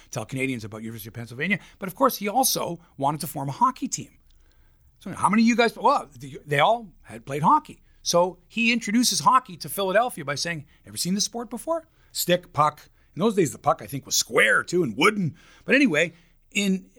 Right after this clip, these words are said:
and so when I did the story and I did the research, I went, I told the University of Pennsylvania, and they said, "Oh, no, no, no, he didn't, it didn't start till, you know, eighteen ninety-eight or something like that." And I said, "No, I, I have some information here that's gonna surprise you. It started in December of eighteen ninety-six."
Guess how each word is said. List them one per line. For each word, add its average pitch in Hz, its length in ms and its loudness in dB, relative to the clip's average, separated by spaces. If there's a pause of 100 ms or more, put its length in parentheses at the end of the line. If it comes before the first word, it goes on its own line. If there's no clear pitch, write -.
and 185 260 -2
so 196 140 2
when 196 160 2
I 180 120 2
did 151 360 -2
the 269 80 0
story 196 640 2
and 156 160 -6
I 151 60 -6
did 170 160 -6
the 165 80 -4
research, 202 440 2
I 175 120 2
went, 202 260 -2
I 165 60 -10
told 202 240 -2
the 196 40 -6
University 175 360 -4
of 139 40 -8
Pennsylvania, 156 460 -4
and 165 80 -2
they 147 80 -4
said, 151 160 -10
"Oh, 202 80 4
no, 233 80 6
no, 220 80 2
no, 156 160 0
he 160 100 2
didn't, 175 200 -2
it 151 120 -10
didn't 180 180 -4
start 180 220 -2
till, 160 240 -4 (280)
you 151 80 -2
know, 147 120 0
eighteen 190 400 0
ninety-eight 165 1000 -2
or 107 80 -12
something 123 260 -12
like 123 140 -12
that." 139 100 -8
And 123 80 -12
I 127 40 -10
said, 120 120 -12
"No, 139 180 -8
I, 135 220 -6
I - 40 -4
have 139 140 -10
some 131 140 -8
information 117 480 -10
here 113 100 -10
that's 107 200 -18
gonna 113 120 -14
surprise 127 480 -6
you. 107 140 -12 (300)
It 113 80 -12
started 147 260 -6
in 127 120 -10
December 135 520 0
of 113 80 -10
eighteen 127 380 -8
ninety-six." 117 760 -8